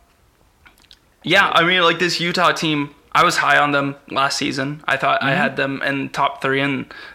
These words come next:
Speaker 1: they didn't quite hit that. Um, I mean, if Donovan Mitchell keeps, keeps making progress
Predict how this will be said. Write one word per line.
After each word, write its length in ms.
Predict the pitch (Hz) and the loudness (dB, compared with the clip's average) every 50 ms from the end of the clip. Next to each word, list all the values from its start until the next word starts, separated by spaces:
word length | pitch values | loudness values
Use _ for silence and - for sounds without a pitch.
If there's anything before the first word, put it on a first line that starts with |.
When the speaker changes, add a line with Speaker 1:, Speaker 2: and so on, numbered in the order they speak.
| _ - | _ -4
Speaker 1:
they 100 | 127 143 | -4 0
didn't 240 | 139 156 156 139 - | 0 0 0 0 -2
quite 360 | - 160 139 135 131 - - | 0 2 2 2 2 0 -2
hit 260 | - - 147 - - | -2 -2 -2 -2 0
that. 380 | 120 123 123 123 - - - - - - - - - - - - | 0 0 0 0 -2 -6 -14 -20 -18 -18 -16 -18 -18 -14 -8 -2
Um, 360 | 135 131 123 123 120 123 - - _ _ _ _ _ - - - _ _ - - - - | 0 0 0 0 -2 -4 -8 -12 _ _ _ _ _ -20 -20 -20 _ _ -20 -12 -6 -4
I 80 | 139 | -2
mean, 240 | 147 143 135 131 131 - - - | -2 -2 -2 -4 -6 -10 -8 -8
if 180 | - 185 - - | -8 -8 -8 -6
Donovan 440 | - 175 165 165 151 143 139 135 135 | -6 -4 -2 -2 -2 -2 -2 -2 -2
Mitchell 380 | 135 131 - 135 123 123 - - _ - | -4 -4 -4 -4 -6 -8 -10 -14 _ -12
keeps, 480 | - - 151 - - - - - - - _ _ _ _ _ _ _ _ _ _ _ _ _ _ _ _ - _ _ _ _ _ _ - | -6 -6 -6 -6 -6 -8 -8 -8 -10 -14 _ _ _ _ _ _ _ _ _ _ _ _ _ _ _ _ -20 _ _ _ _ _ _ -8
keeps 360 | - 180 175 165 - - - | -4 -4 -4 -4 -6 -8 -6
making 460 | 139 139 135 131 135 135 135 - - _ _ _ _ - | -2 -2 -2 -2 -2 -4 -4 -6 -10 _ _ _ _ -8
progress 600 | - - 110 123 113 104 - - - - - - | -4 -4 -4 -4 -4 -6 -6 -6 -8 -10 -12 -12